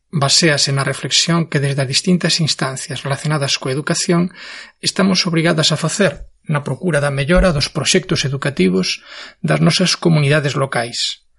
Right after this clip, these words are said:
e propón un marco de traballo baseado na formación permanente e o intercambio de experiencias xurdido desde o convencemento da importancia que ten a relación entre a comunidade e a escola.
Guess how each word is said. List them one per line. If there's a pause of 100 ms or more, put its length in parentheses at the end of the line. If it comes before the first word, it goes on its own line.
(280)
e
propón (160)
un
marco
de
traballo (400)
baseado
na
formación
permanente
e
o
intercambio
de
experiencias
xurdido (160)
desde
o
convencemento (160)
da
importancia
que
ten
a
relación (400)
entre
a
comunidade
e
a
escola.